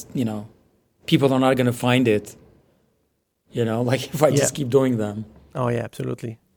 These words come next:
Speaker 1: Um, and it's usually, like, one thing I find is, like, I mean, this is not, not like a, something, something that I, you know, something that people don't know about, but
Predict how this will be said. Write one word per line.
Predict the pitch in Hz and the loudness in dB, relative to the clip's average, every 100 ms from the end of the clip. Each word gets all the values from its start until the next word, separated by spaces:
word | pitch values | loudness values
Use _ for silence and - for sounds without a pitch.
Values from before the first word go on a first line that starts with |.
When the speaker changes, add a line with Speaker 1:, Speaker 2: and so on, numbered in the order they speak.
| - | -14
Speaker 1:
Um, | 107 107 104 104 101 - _ _ _ _ _ | -10 -6 -4 -6 -10 -18 _ _ _ _ _
and | - 156 | 0 0
it's | - | 4
usually, | 247 277 226 | 4 6 6
like, | 160 135 | 4 4
one | 156 202 | 4 2
thing | 202 156 | 4 2
I | 120 | 2
find | 120 135 135 131 120 117 | -2 -4 0 0 0 -2
is, | 113 | -2
like, | 127 117 - _ _ _ _ _ - | -4 -4 -8 _ _ _ _ _ -4
I | |
mean, | 123 113 | -2 -2
this | 110 131 | -2 -4
is | 120 | -4
not, | 123 104 - - _ - | -6 -8 -10 -14 _ -10
not | 113 | -8
like | 110 107 | -8 -4
a, | - - - _ _ _ - | -4 -6 -12 _ _ _ -12
something, | - 120 117 120 - - - | 0 2 2 0 -8 -20 -18
something | - 117 120 110 | -8 -6 -4 -2
that | 110 | 0
I, | 110 | 0
you | 107 95 - _ _ _ | -2 -6 -16 _ _ _
know, | 120 | -8
something | 107 123 123 | -4 -4 -2
that | 117 110 | -4 -2
people | 120 113 | -4 -2
don't | 107 107 | 0 2
know | 123 120 | 4 4
about, | 107 120 | 2 -2
but | - - | -2 -4